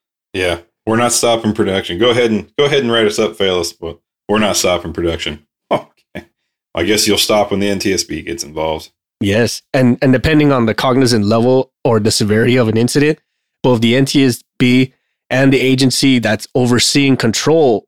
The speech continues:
Speaker 2: and regulation of an organization can and will shut you down if the severity or of the incident is high enough, or that your corrective actions to fix the problem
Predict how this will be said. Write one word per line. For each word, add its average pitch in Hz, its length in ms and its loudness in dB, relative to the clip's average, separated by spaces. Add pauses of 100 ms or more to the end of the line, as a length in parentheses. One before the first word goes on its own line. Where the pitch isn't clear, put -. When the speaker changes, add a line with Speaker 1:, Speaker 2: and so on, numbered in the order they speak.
Speaker 2:
and 110 180 2
regulation 120 680 0
of 110 420 0 (180)
an 113 140 0
organization 123 680 0 (120)
can 131 520 0
and 110 160 -2
will 120 240 2
shut - 320 0
you 107 60 -2
down 107 360 -2 (360)
if 117 360 -2 (560)
the 123 80 0
severity 123 840 2
or 117 380 2
of 113 140 0
the 113 120 2
incident 127 420 2
is 110 260 0 (260)
high 135 220 -2
enough, 107 440 0 (460)
or 131 440 2 (540)
that 123 380 0
your 123 160 4
corrective 131 440 0
actions 123 400 0
to 113 220 0 (220)
fix - 300 -2
the 139 100 -2
problem 120 560 2